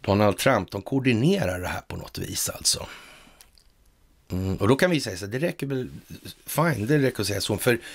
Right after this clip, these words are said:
några saker till kan vi vara hes-, helt säkra på, det är det att Xi Jinping och Vladimir Putin, de behöver vi inte, de behöver vi inte vara osäkra på, det håller de ju öppet bara, att det är så.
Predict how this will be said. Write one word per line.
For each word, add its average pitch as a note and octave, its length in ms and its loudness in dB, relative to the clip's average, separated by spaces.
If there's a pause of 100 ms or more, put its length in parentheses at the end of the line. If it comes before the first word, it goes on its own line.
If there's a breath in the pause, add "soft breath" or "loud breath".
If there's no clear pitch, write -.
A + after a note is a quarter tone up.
(200 loud breath)
några E3 300 8
saker C3 280 0
till G#2 200 -10
kan G2+ 160 -4
vi G#2 100 -4
vara G2+ 140 -2
hes-, G#2+ 340 -8
helt G#2 220 0
säkra A#2 380 2
på, G#2 140 0
det C3 180 4
är C3 40 6
det G2 160 0
att - 200 -6 (920 loud breath)
Xi - 180 6
Jinping C#3 680 4
och C#3 120 2
Vladimir A#2 340 4
Putin, F3 500 0
de F#3 160 6
behöver E3 220 4
vi B2 60 4
inte, G#2 160 2
de E3 40 4
behöver D3+ 240 4
vi B2+ 60 4
inte F2+ 140 0
vara F#2 80 -2
osäkra F2+ 200 -4
på, G2+ 60 -4
det C#3+ 140 6
håller B2+ 220 4
de G#2 120 0
ju G2 80 2
öppet B2+ 260 -6
bara, - 260 -8 (120)
att - 280 -4
det G#2 180 2
är F2 60 2
så. - 180 -2